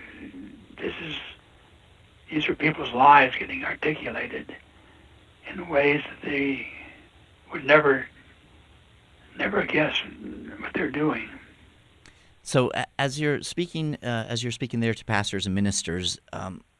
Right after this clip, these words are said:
Speaker 2: you're talking about, you know, that conversations are key. You know, knowing the people that God has entrusted to you is, is important. And so
Speaker 1: Yeah.
Speaker 2: the skill of listening, a-, as you've shared, and has been really a hallmark of your ministry,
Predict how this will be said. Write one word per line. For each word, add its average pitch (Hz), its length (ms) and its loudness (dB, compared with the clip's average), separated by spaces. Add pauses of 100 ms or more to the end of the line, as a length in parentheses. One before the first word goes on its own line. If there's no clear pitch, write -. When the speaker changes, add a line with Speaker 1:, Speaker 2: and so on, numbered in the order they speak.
(100)
Speaker 2:
you're - 320 -20
talking 120 160 0
about, 107 200 2 (160)
you 107 100 -4
know, 87 260 -2 (420)
that 98 360 2
conversations 117 800 2
are 90 80 0
key. - 360 -4 (180)
You 95 120 0
know, 92 220 2 (100)
knowing 101 720 6
the 92 80 -2
people 104 280 0
that 90 80 2
God 92 200 2
has 90 120 -6
entrusted 92 520 -2
to 87 100 -4
you 85 180 2
is, 85 240 -4
is 82 100 -4
important. - 600 -2 (380)
And 95 200 2
so 98 300 4
Speaker 1:
Yeah. 95 280 0 (220)
Speaker 2:
the 101 80 2
skill 131 360 4
of 92 160 4
listening, 92 640 4 (720)
a-, 95 220 2
as 92 180 0
you've 87 140 0
shared, 101 580 2 (160)
and 90 220 -2
has 87 120 -6
been 95 220 0
really 117 380 4
a 80 100 -4
hallmark 101 480 0
of 82 120 -6
your 107 180 4
ministry, 78 640 -2